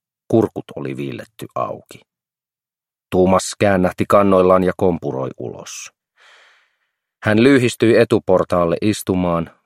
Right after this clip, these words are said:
ja jäi haukkomaan koleaa ilmaa. Jonkin matkan päässä kurasohjon keskellä oli litistynyt mustavalkoinen jalkapallo. Sen vieressä lojui pieni lapsen saapas. "Mitä helvettiä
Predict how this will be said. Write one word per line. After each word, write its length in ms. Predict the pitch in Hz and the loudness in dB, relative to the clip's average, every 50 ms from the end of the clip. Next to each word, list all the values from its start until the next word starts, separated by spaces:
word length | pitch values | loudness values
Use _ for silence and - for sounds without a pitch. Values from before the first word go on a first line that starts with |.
| _ 85 | _ -4
ja 120 | 82 80 | -4 -2
jäi 220 | 78 82 82 80 | 0 2 2 2
haukkomaan 640 | 76 90 87 82 73 _ - 76 71 71 69 71 69 - | 2 2 0 0 0 _ -4 -4 -4 -4 -4 -8 -8 -4
koleaa 500 | - 82 76 71 64 62 60 58 57 50 - | -4 -2 -2 -2 -4 -4 -4 -6 -6 -8 -8
ilmaa. 520 | 60 57 52 - - 50 50 - - - _ _ _ _ _ _ _ _ _ _ _ _ _ - 80 | -10 -12 -12 -14 -14 -16 -16 -18 -18 -20 _ _ _ _ _ _ _ _ _ _ _ _ _ -4 0
Jonkin 340 | 80 80 78 - 76 76 | 0 0 0 -2 -4 -2
matkan 400 | 80 85 85 - - - 85 82 - | 0 0 0 0 0 -2 -2 0 0
päässä 360 | - 98 90 85 - - 92 - - | 2 2 2 2 0 -2 -4 -4 -2
kurasohjon 640 | 92 92 90 85 82 - 92 87 87 92 87 87 - | 0 2 2 2 2 2 0 0 0 0 -2 -2 0
keskellä 480 | - 98 90 - - - 90 87 87 - | 0 0 0 0 -2 -2 0 0 0 0
oli 260 | - 90 90 90 92 | 0 0 0 0 0
litistynyt 560 | 95 95 - 92 87 - - 92 87 80 - - | 0 -2 -2 -4 -6 -6 -4 -4 -4 -4 -4 -4
mustavalkoinen 880 | 92 90 - - - 76 69 71 69 69 - - 73 71 69 67 67 67 65 | -6 -6 -6 -4 -6 -6 -4 -4 -6 -6 -6 -8 -8 -8 -8 -8 -10 -8 -8
jalkapallo. 800 | 71 65 62 - - - - - - - - - - - - _ _ _ _ _ _ _ _ _ _ _ _ _ _ _ _ _ _ _ - | -6 -6 -6 -8 -10 -14 -14 -14 -14 -16 -16 -16 -18 -20 -20 _ _ _ _ _ _ _ _ _ _ _ _ _ _ _ _ _ _ _ -6
Sen 240 | - 101 101 98 | -2 -2 0 0
vieressä 480 | 90 98 95 87 80 78 - - 80 76 | 0 0 -2 -2 -4 -6 -6 -6 -6 -4
lojui 300 | 76 76 67 67 65 65 - - | -4 -6 -6 -8 -10 -10 -10 -10
pieni 300 | 78 73 69 67 64 62 | -8 -8 -8 -8 -10 -10
lapsen 420 | 62 62 - - - - 53 - | -10 -12 -12 -12 -12 -12 -12 -12
saapas. 720 | - - - 50 52 - - - - - - - - - - _ _ _ _ _ _ _ _ _ _ _ _ _ _ _ _ _ _ _ _ _ _ _ _ _ _ _ - | -12 -12 -12 -10 -10 -12 -14 -16 -16 -16 -16 -16 -16 -18 -20 _ _ _ _ _ _ _ _ _ _ _ _ _ _ _ _ _ _ _ _ _ _ _ _ _ _ _ -18
"Mitä 360 | - - - - - - - - - - | -18 -16 -14 -14 -14 -14 -14 -10 -4 -2
helvettiä 680 | 107 92 78 73 - - - _ - - 69 67 67 | -2 -2 -2 -4 -8 -12 -14 _ -18 -16 -14 -14 -14